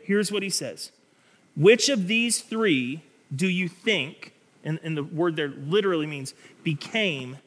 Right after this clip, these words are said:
a neighbor to the man who fell into the hands of robbers?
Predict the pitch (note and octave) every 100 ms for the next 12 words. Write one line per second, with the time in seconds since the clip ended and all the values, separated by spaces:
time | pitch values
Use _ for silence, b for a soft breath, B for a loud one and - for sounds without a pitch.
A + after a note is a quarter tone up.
0 | _ _ _ _ _ - D#3 D#3 E3 F#3+
1 | F#3 C3+ A#2 - _ _ _ _ b b
2 | - F3+ D#3+ D#3+ F3 F#3+ F3 D#3 - F#3+
3 | G3 F#3 F3 D#3+ E3 D#3 C#3 C3 A#2 -
4 | - -